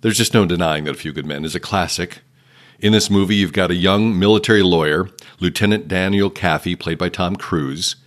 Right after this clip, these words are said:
assigned to defend two Marines accused of murdering a fellow soldier. As Kaffee investigates the case, he discovers evidence of a cover-up and decides to confront the high-ranking officers responsible.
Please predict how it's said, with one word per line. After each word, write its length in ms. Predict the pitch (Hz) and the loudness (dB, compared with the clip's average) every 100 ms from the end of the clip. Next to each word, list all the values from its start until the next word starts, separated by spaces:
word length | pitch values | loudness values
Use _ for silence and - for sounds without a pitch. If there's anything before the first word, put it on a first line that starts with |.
| _ - | _ -10
assigned 420 | - - 101 107 | -4 0 2 0
to 60 | 104 | -2
defend 500 | 101 - 98 95 - | -4 -2 0 0 -2
two 200 | - 135 | 4 6
Marines 500 | 131 113 87 82 85 | 6 6 4 0 -2
accused 340 | - 101 92 | -2 -2 0
of 60 | 85 | 0
murdering 600 | 90 113 117 85 78 82 _ _ - | 4 4 6 2 0 -6 _ _ -18
a 60 | |
fellow 360 | - 107 90 82 | -4 0 2 0
soldier. 580 | - 117 120 - 85 - _ _ - - - | 2 2 2 -2 -10 -16 _ _ -20 -20 -10
As 120 | 85 | -8
Kaffee 380 | - 120 135 143 | -4 0 2 2
investigates 600 | 127 101 104 - 95 87 | 2 2 0 -2 -4 -2
the 80 | 85 | -6
case, 460 | - 87 82 - - _ _ - | -4 -2 -2 -4 -6 _ _ -2
he 80 | |
discovers 600 | 101 92 - 101 92 87 - | 0 0 0 0 0 -2 -2
evidence 500 | 92 80 80 87 95 | -2 -2 -4 -2 -2
of 140 | 80 | -2
a 80 | 80 | -6
cover-up 540 | - - 80 76 82 - - - - 76 | -2 0 2 0 -2 -8 -20 -20 -18 -8
and 20 | |
decides 460 | 80 107 104 101 | -4 0 2 0
to 80 | - | -4
confront 600 | - 76 - 110 113 120 | -8 -10 -2 0 0 -2
the 100 | - | -8
high-ranking 720 | - 92 101 95 90 87 92 80 | -6 -4 -2 -2 -2 -4 -6 -4
officers 760 | 73 - - 60 62 - - | -6 -6 -8 -8 -8 -10 -10
responsible. 840 | - - - 69 - - 55 - | -6 -4 -4 -6 -8 -10 -12 -14